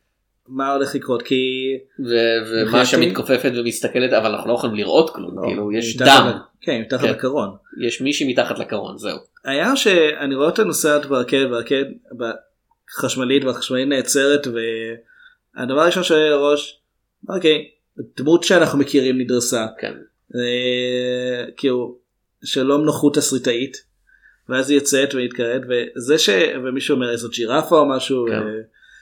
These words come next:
Speaker 1: ואז, ואז אני כאילו אומר, "אוקיי,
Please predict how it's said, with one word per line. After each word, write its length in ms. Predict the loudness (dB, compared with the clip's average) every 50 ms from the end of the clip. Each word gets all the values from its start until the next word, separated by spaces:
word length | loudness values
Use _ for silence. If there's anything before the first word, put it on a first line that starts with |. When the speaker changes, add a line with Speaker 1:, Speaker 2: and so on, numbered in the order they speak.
| _ _ _ _ _ _ _ -8 -6
Speaker 1:
ואז, 560 | -2 0 0 0 0 -2 -4 -8 -12 -16 -20 _ _ _ _ _ _ _ _ _ _ -20 -18 -16 -10 -6
ואז 260 | -4 -4 -4 -2 -2
אני 360 | -2 -2 0 -2 -2 -4 -6 -4
כאילו 220 | -2 -2 -2 0 -2 -2 -2 -2
אומר, 220 | -2 -4 -4 -6 -6 -10 -10 -10
"אוקיי, 340 | -10 -4 0 0 0 0